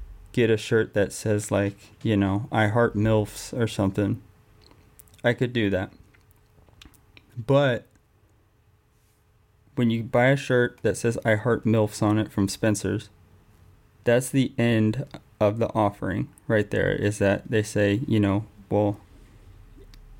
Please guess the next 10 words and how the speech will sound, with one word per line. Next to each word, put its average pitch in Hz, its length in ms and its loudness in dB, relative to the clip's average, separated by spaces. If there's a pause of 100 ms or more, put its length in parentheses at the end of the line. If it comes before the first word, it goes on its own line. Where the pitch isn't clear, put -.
(500)
amongst 123 520 4
our 110 300 4 (300)
incense 120 640 2
and 104 160 2
our 98 300 0 (1080)
paraphernalia 123 880 2 (160)
and 110 200 0
our 104 320 2 (760)
pleasure 120 400 2
objects, 107 580 0